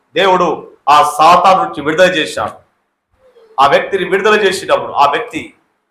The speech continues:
"నువ్వు తిన్నగా ఇంటికి వెళ్ళు" అంటే ఆయన ఇంటికి వెళ్లకుండా, "నన్ను రక్షించిన ఆ దేవుని కొరకు, నన్ను కాపాడిన ఆ దేవుని కొరకు నేను నిలబడాలి, నేను బాగయ్యాను" అంటే అనేక మంది నా లా స్థితిలో ఉండాలి.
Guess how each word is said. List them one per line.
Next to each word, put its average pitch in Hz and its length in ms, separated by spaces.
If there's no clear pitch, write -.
"నువ్వు 123 240
తిన్నగా 180 380
ఇంటికి 175 280
వెళ్ళు" 160 300
అంటే 120 520
ఆయన 127 120
ఇంటికి 160 380
వెళ్లకుండా, 135 720
"నన్ను 147 160
రక్షించిన 180 600
ఆ 160 260
దేవుని 143 340
కొరకు, - 340
నన్ను 165 180
కాపాడిన 185 500
ఆ 143 400
దేవుని 170 320
కొరకు 135 340
నేను 147 180
నిలబడాలి, 139 580
నేను 151 200
బాగయ్యాను" 180 760
అంటే 92 400
అనేక 165 260
మంది 147 520
నా 165 460
లా 156 400
స్థితిలో 151 320
ఉండాలి. 135 380